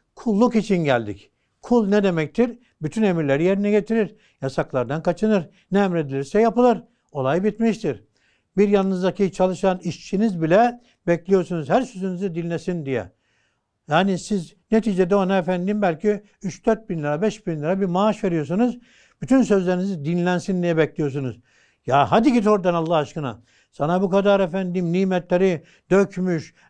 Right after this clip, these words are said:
vermiş, verdikçe vermiş, verdikçe vermiş olan Allahu Teala Celle Celaluhu'nun sözünü dinlemeye gelince yani insan orada hem-, hemen frene basar. "Allah'ım ne emredersin ya Rabbi? Başım üzerine ya Rabbi." "Kulum kalk."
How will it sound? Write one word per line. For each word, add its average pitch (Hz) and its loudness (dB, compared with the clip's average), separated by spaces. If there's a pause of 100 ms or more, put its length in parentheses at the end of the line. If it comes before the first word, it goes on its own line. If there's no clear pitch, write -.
vermiş, 185 0 (220)
verdikçe 196 0
vermiş, 175 -2
verdikçe 208 0
vermiş 196 -4
olan 185 -2
Allahu 180 -2
Teala 175 0
Celle 175 -6
Celaluhu'nun 160 -2 (220)
sözünü 170 -2
dinlemeye 170 -2
gelince 180 2 (320)
yani 170 2
insan 175 -2
orada 170 -2
hem-, 156 -4
hemen 233 2
frene 180 -2
basar. 123 -4 (360)
"Allah'ım 175 2
ne 196 0
emredersin 190 0
ya 160 0
Rabbi? 143 -2 (240)
Başım 254 0
üzerine 214 2
ya 156 0
Rabbi." 104 -6 (460)
"Kulum 175 0
kalk." 240 0